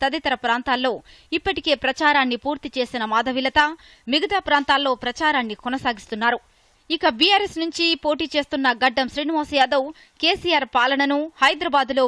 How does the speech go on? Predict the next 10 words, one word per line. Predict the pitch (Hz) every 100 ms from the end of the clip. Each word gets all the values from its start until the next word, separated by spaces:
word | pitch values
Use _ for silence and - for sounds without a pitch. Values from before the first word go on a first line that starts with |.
| 202
బీఆర్ఎస్ | 262 294 285 - 240
చేసిన | 240 233 208
అభివృద్ధి | 214 262 254 240
పనులను | 240 262 240 202
వివరిస్తూ | 220 262 - 320 381 -
ప్రచారం | 233 285 302 285
చేస్తున్నారు. | 254 - 220 214 220 _ _ _ _ _ _ _
బీఆర్ఎస్ | 202 254 262 262 254
నేతలు | 247 262 277 381
పలువురు | 277 247 247